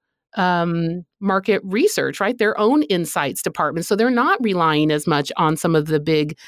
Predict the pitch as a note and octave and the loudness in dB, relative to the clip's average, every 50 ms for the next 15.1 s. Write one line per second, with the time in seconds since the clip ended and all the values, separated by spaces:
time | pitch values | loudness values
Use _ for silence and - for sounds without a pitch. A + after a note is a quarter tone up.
0 | - - - - F#3 D#3 D3+ D3+ C#3 D3 G#3+ B3+ D#4+ F4+ - - C4+ A#3 G#3 G3 | -20 -10 -6 -4 -4 -2 0 -2 0 0 2 0 0 0 0 0 2 2 2 2
1 | F3+ - F#3 F#3+ G3 C4 E4+ D#4+ - G#3+ D#3+ D3+ C#3 C#3 D#3 F#3+ G#3+ A#3 A#3 C4 | 0 -2 -2 0 2 2 2 2 0 -2 0 0 0 0 0 0 0 0 0 0
2 | B3+ - C4 A#3 A3+ A3 A3 - F#3+ F#3+ F#3+ F#3+ F#3+ G3 G3 - - - G#3 D#3+ | -2 0 0 2 2 2 0 -2 -2 -2 0 2 2 2 0 -2 -4 -2 0 0
3 | D#3 D3+ - - - D4+ E4 C#4+ E3+ C#3 B2+ C#3 - - - - - - - - | 0 -2 -4 -4 -4 -2 0 0 0 0 -2 -4 -6 -8 -12 -16 -16 -16 -18 -16
4 | - - A3+ G#3 G#3 G3+ G3 - F#3+ F#3 G3 A#3+ D4 D4 B3 F3 F3 - - _ | -6 -2 0 0 0 0 -2 -4 -6 -2 0 0 2 2 2 0 0 -4 -8 _
5 | _ - E4 F4+ F#4 G4 F#4+ - - E3+ C3 G#2 D#3 - - - - _ _ _ | _ -2 0 2 2 0 0 0 0 0 0 -2 -4 -6 -8 -10 -12 _ _ _
6 | - F3 F3 - - E3+ E3+ D#3+ - - A3+ C4+ - - - - - - - - | -4 -4 -2 -2 -2 -2 -2 -2 -2 -2 -2 -2 -2 -2 -4 -4 -4 -4 -8 -10
7 | - - - _ _ _ _ _ - - - - - - - D#4 C#4+ C#4+ - - | -12 -16 -18 _ _ _ _ _ -20 -18 -16 -16 -12 -6 -2 0 0 0 0 -2
8 | C4 B3+ C4 C4+ E4+ D4+ - A#4+ A#4 - - B3+ A3+ G#3 - _ - C#4+ D4 D#4 | -2 -2 0 0 0 2 4 2 2 2 0 -4 -4 -4 -6 _ -2 0 0 2
9 | E4+ F4+ - - C#4+ C#4 C4+ D4+ C#4 - - C4+ B3+ A#3 A#3+ C#4 C4+ C4+ C4+ C4 | 2 0 0 0 0 0 0 -2 -2 0 2 2 2 2 0 0 2 2 2 2
10 | A#3 F#3+ G3 F#3+ - A3+ A3+ B3+ C4+ - A#3+ G#3 G3 F#3+ E3+ G3+ G3 G3 - - | 0 0 -2 -2 -2 -2 -2 0 0 0 2 2 2 2 2 2 2 2 0 2
11 | A#3+ C#4+ D4+ D4+ - - A3+ F#3+ F#3+ - G3 G3+ - - G#3 G3 F#3+ G#3+ C4+ D4+ | 2 0 0 0 -2 -2 0 0 0 2 0 0 0 0 0 0 0 0 -2 -2
12 | - - - A3+ B3+ D#4 - C#4+ A3 G3 F#3 - - - A3+ G#3 G3 F#3+ F#3+ F#3+ | -2 -4 -4 -4 -4 -2 0 0 2 2 0 -2 -2 -2 0 0 2 2 0 -2
13 | F#3 - - A#3+ B3 A#3+ A#3 G#3 G3 F#3+ E3+ D#3 E3+ F3+ A3 C4 D#4+ - - F4 | -2 0 0 0 2 2 2 2 2 2 0 0 -2 -2 0 0 0 0 -2 -2
14 | D4 - F3+ E3+ E3 D#3+ D#3+ D#3 D3+ D#3+ D3+ D3+ D3+ D#3 D#3 D3+ - D#3 D#3+ E3+ | 0 0 0 0 0 0 0 0 0 0 0 0 2 0 0 0 0 0 0 0
15 | F3 | 0